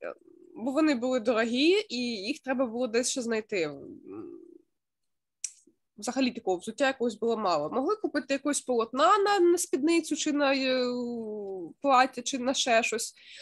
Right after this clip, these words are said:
А, такі були подарунки. Але, е, направду, основне тут що в цих святах?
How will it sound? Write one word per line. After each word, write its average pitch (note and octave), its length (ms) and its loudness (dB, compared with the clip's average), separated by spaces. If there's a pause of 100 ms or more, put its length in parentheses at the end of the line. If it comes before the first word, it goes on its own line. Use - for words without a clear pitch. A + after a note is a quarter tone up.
(280)
А, A3+ 300 4
такі - 300 0
були A3 220 0
подарунки. - 680 -10 (100)
Але, E4 320 2 (220)
е, F#3 540 2
направду, D#4+ 1080 2 (1800)
основне D#4 460 2
тут F4+ 160 -2
що - 180 2
в B3 60 -4
цих - 220 -4
святах? - 380 -10